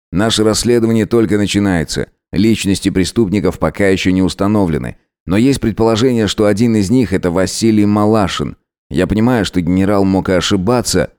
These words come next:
Зверев не дал подполковнику договорить. «Есть все основания полагать, что генерал Антипов не ошибся». «Что такое?» возмутился Корнев. «Поясни». Зверев тоже встал. На этот раз он был серьезен, как никогда.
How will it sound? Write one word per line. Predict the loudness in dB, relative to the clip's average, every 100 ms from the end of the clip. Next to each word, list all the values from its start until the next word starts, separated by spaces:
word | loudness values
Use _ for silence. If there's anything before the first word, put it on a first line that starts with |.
| _ _ _ -10
Зверев | -4 0 0 0
не | -2
дал | 0 0
подполковнику | -2 0 -2 0 0 0 -2
договорить. | -2 0 2 2 -2 -8 -20 _ _ _ _ _
«Есть | -4 0 2 0
все | 0 0
основания | 0 0 0 2 2 0
полагать, | 0 2 2 0 0 0
что | 0 -2
генерал | -2 0 2 2 2
Антипов | 0 0 -2 0 -2 0
не | 0
ошибся». | 0 0 0 0 -2 -6 -8 _ _ _
«Что | -4 -2
такое?» | -2 -2 -4 -4 -6 -10 _ -4
возмутился | -2 0 0 2 0 0
Корнев. | 0 -2 -2 -8 0
«Поясни». | 2 2 2 0 0 -6 _ _ _ _
Зверев | -4 0 2 2
тоже | 0 0 0
встал. | -6 -2 2 2 -2 -6
На | -4
этот | -2 -2 -2
раз | -2
он | 0
был | 0 0
серьезен, | 0 0 2 0 0 -2
как | -2 -2
никогда. | -2 -4 -2 -4